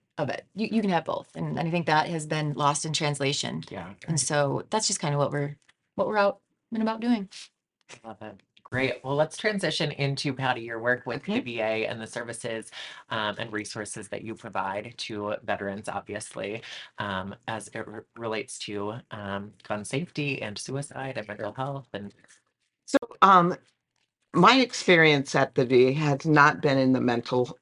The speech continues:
Speaker 3: health. Um, I've worked in various clinics, uh, inpatient wards, but it does take me into daily contact, um, with veterans.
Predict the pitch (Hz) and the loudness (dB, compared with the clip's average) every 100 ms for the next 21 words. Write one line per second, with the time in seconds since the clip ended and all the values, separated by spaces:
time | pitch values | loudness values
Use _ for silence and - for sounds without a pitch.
0 | - 123 110 120 123 - 123 120 120 120 | -8 2 4 4 2 -4 0 0 0 -4
1 | _ - 120 120 131 131 - 131 123 127 | _ 0 2 2 4 2 4 2 4 6
2 | 127 123 - - 151 135 127 - - - | 4 4 0 0 2 4 2 0 -10 -14
3 | _ _ - - 127 123 - - _ _ | _ _ -8 -4 -4 -6 -8 -20 _ _
4 | - 156 143 156 135 135 - 131 - - | 6 6 6 4 4 4 2 2 0 -2
5 | 127 127 127 190 185 240 220 - _ _ | 2 2 2 0 4 4 4 2 _ _
6 | _ - - _ - 180 - 160 143 135 | _ -20 -20 _ 2 2 4 4 6 6
7 | 135 127 123 120 - 160 165 151 131 113 | 6 6 4 0 0 2 2 4 4 4
8 | - - _ - 127 120 113 - 165 170 | 0 -12 _ -4 0 0 0 4 4 6
9 | 135 - - - 127 143 | 6 6 2 -2 -2 -4